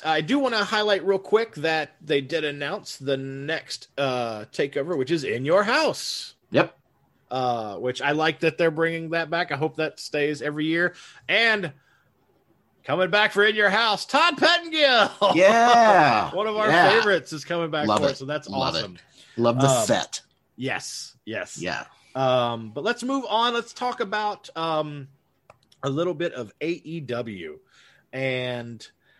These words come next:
Speaker 1: you've got, huh, Moxley opening against Nagata. Uh, this is for the I W G P,
Speaker 2: U S
Speaker 1: uh,
Speaker 2: Championship.
Speaker 1: U S Championship.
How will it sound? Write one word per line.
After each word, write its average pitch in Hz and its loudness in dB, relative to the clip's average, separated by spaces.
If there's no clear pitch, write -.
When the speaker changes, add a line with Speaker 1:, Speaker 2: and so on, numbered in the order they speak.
Speaker 1:
you've 135 -8
got, 143 -4
huh, 123 -10
Moxley 214 -6
opening 185 -4
against 139 -10
Nagata. 147 -8
Uh, 113 -10
this 127 -10
is 120 -14
for 127 -8
the 117 -8
I 135 -6
W 139 -6
G 135 -8
P, 135 -8
Speaker 2:
U 104 -2
S - -8
Speaker 1:
uh, - -20
Speaker 2:
Championship. 127 -10
Speaker 1:
U 139 0
S 143 -2
Championship. 139 -6